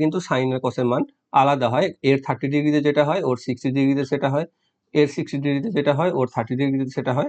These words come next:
এরকম হয়, এবং ফর্টি ফাইভে একমাত্র সেম মান থাকে। এবং এখানে দিয়েছে sec theta, তার sec theta-টা কি হচ্ছে? Sec theta-টা হয়ে যাবে sec forty-five ডিগ্রি ভ্যালু, সেটা হচ্ছে root two by one বা root two। ঠিক আছে,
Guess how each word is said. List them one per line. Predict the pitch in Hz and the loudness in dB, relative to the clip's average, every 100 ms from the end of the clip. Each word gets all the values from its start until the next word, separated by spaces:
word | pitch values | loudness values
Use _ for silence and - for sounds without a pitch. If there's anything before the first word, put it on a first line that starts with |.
| 214 | 0
এরকম | 127 113 113 117 | 0 0 0 0
হয়, | 120 165 | 2 2
এবং | 151 - | 0 -2
ফর্টি | 135 - | -4 -2
ফাইভে | 143 135 175 151 | -2 -2 0 0
একমাত্র | 131 123 160 | 0 -2 -4
সেম | - 185 247 247 _ - | -2 0 0 -4 _ -2
মান | 131 123 | 0 0
থাকে। | 117 110 110 _ _ _ _ _ - _ - | -4 -8 -12 _ _ _ _ _ -20 _ 2
এবং | 175 185 | 4 4
এখানে | 170 202 202 | 4 4 4
দিয়েছে | 202 208 - | 4 2 2
sec | 214 214 - | 0 0 0
theta, | 147 143 175 | 2 2 2
তার | 180 - | -2 0
sec | 165 - | -2 -2
theta-টা | 196 196 190 | -2 0 2
কি | 208 185 | 6 6
হচ্ছে? | 180 214 - | 4 2 2
Sec | 165 - | 0 -2
theta-টা | 175 160 151 | 0 4 4
হয়ে | 151 | 4
যাবে | 160 165 | 2 2
sec | 156 147 | 0 0
forty-five | 135 135 131 135 139 | -2 -2 0 0 2
ডিগ্রি | 143 151 | 2 4
ভ্যালু, | 143 214 277 | 2 -2 -4
সেটা | 127 120 | -2 0
হচ্ছে | 117 - 202 - _ _ - 135 123 | 0 0 -6 -6 _ _ -2 2 4
root | 147 151 | 2 0
two | 202 190 151 | 0 4 4
by | 127 120 117 | 2 0 0
one | 147 123 | 0 0
বা | 131 - _ _ - 151 | -2 -6 _ _ -6 0
root | 165 160 | 0 -2
two। | 120 - _ _ _ _ _ _ _ _ _ _ _ _ _ _ _ - _ _ _ | -8 -10 _ _ _ _ _ _ _ _ _ _ _ _ _ _ _ -20 _ _ _
ঠিক | 320 294 | 0 0
আছে, | - | -4